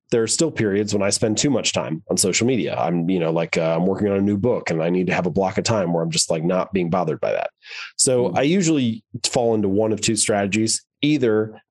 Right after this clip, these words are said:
Speaker 1: I will delete the app from my phone after each time I use it. So when I get done using Twitter, I'll just delete it. And that means the next time I need to download the app again.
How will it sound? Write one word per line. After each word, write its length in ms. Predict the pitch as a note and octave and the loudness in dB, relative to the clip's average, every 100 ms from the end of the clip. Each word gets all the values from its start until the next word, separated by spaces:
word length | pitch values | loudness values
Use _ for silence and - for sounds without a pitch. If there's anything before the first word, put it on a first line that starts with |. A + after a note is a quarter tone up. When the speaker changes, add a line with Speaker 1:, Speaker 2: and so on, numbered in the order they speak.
| _ | _
Speaker 1:
I 120 | A#2+ | 0
will 180 | A#2 A2+ | 2 0
delete 440 | G2 G#2 G#2+ A#2+ - | 0 0 0 -2 -2
the 140 | G#2+ | 0
app 280 | F#2 G2 - | 0 0 0
from 160 | A2+ F#2+ | 0 0
my 120 | F2 | -2
phone 460 | - G2+ G#2+ B2+ - | 0 0 2 0 0
after 360 | G2+ F#2+ G#2 F#2 | -2 -2 -2 0
each 280 | G2 F#2 | 0 0
time 200 | - G2+ | 0 0
I 60 | F#2+ | 0
use 260 | E2 E2+ G#2+ | 0 0 0
it. 140 | C#3 - | -2 -2
So 140 | A2 | 0
when 100 | G2 | 0
I 80 | G2+ | 0
get 140 | G#2 | 0
done 200 | A2 G#2 | 0 0
using 220 | G2+ G2+ F#2 | 0 0 -2
Twitter, 240 | A2 A2+ | 0 0
I'll 60 | G#2 | 0
just 200 | F2+ F#2 | -2 -2
delete 280 | E2+ D#2+ | -2 -2
it. 120 | C#2+ - _ - - - | -2 -6 _ -20 -18 -4
And 220 | A2 G#2 | 0 2
that 120 | A2+ C3 | 2 2
means 220 | A#2+ G#2+ | 0 2
the 100 | A2 | 0
next 340 | A2+ E3 - | 2 0 0
time 520 | - F#2 E2+ F#2 G#2 - - | 0 0 0 -2 -4 -10 -4
I 100 | G2 | 0
need 180 | A2 G2+ | 2 0
to 80 | F#2 | 0
download 500 | A2 A#2 A2+ G2 F2+ | 0 2 2 0 2
the 120 | A2 | 0
app 200 | B2+ E2+ | 0 -2
again. 340 | C2 G1+ B1+ | -4 -4 -4